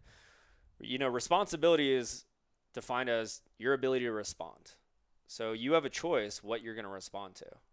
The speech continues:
right? Um, and this is what's funny, like, an example I always give is delegating. So many people think if I say, "Hey, Maddie, can you do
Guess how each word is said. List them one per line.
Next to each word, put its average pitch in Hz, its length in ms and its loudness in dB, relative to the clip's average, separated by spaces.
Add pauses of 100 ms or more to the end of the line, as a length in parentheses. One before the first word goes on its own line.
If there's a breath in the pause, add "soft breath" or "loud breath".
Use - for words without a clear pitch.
(140)
right? 107 300 -4 (520 loud breath)
Um, 104 300 0
and 123 100 -8
this 175 100 -4
is 175 100 -6
what's 160 160 -4
funny, 123 280 -2
like, 110 320 -2
an 110 100 -12
example 110 400 -6
I 107 60 2
always 107 160 -2
give 104 120 -12
is 101 120 -16 (140)
delegating. 107 520 -2
So - 220 -10
many 135 140 -6
people 117 260 -6
think 110 240 -12
if 98 180 -10 (260)
I 107 400 -4 (160)
say, 113 220 -8
"Hey, 175 140 -4
Maddie, 147 340 -2
can 110 180 -16
you 120 200 -8
do 113 380 -8